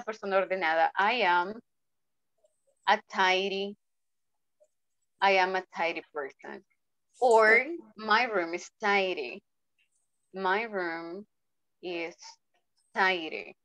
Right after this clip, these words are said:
Speaker 1: Como de ordenado, right? So, es otra forma de decir también organized, disorganized, like messy and tidy. Mm-hmm. Those are
Speaker 2: Okay.
Speaker 1: them.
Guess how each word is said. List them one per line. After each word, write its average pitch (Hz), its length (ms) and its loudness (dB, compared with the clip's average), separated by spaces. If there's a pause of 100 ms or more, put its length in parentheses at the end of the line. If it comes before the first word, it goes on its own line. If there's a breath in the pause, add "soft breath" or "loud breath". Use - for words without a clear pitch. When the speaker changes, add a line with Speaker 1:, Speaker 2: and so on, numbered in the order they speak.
(100)
Speaker 1:
Como 196 280 0
de 190 240 6
ordenado, 175 760 0
right? 170 320 -2 (540)
So, 226 560 2 (180)
es 320 180 4
otra 330 260 0
forma 285 360 6
de 214 120 2
decir 214 240 -6
también 214 320 -4
organized, 247 840 4
disorganized, 226 1160 2
like 165 300 -2 (100)
messy 233 580 -6
and 185 160 -6 (120)
tidy. - 320 -10 (220)
Mm-hmm. - 920 -14
Those 220 240 0
are 233 160 -2
Speaker 2:
Okay. - 20 -6
Speaker 1:
them. - 140 -10